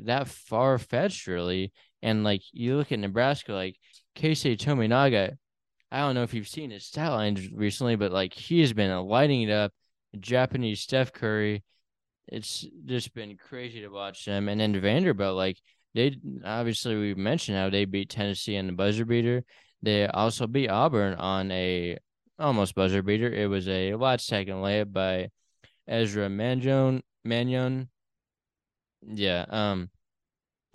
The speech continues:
yeah, like, those teams have been playing, uh, great lately, and then, like, this is just, well, the thing is, like, these teams are both, um, like,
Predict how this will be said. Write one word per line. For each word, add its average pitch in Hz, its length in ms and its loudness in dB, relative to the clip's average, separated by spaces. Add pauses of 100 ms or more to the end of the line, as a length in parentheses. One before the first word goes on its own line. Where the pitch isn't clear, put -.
(1080)
yeah, 131 240 4
like, 95 240 0
those 113 300 2
teams 123 240 0
have 110 140 4
been 104 200 0
playing, 104 640 -2
uh, 95 200 2
great 98 440 0
lately, 95 480 -2
and 90 140 -2
then, 90 180 -2
like, 92 380 -4 (640)
this 135 260 4
is 110 140 0
just, - 460 -4 (560)
well, 120 320 -4
the 107 80 -6
thing 160 240 2
is, 117 180 2
like, 98 220 2
these 123 180 0
teams 123 260 2
are 107 80 4
both, 110 400 4 (220)
um, 98 420 -2
like, 98 220 -2